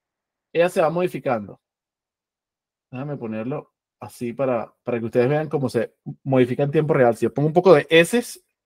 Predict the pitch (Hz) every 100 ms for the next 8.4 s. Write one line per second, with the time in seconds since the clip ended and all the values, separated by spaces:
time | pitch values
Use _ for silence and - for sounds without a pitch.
0 | - 143 131 131 175 170 196 _ _ _
1 | _ _ - 156 139 139 151 151 160 135
2 | 113 147 139 107 143 139 117 110 127 110
3 | 95 - - 165 160 - _ _ _ _
4 | _ 117 143 147 123 104 98 - _ _
5 | _ _ - 180 233 226 269 202 175 233
6 | 214 208 214 - 143 185 - _ _ _
7 | _ - 151 165 202 185 170 156 170 185
8 | 156 156 -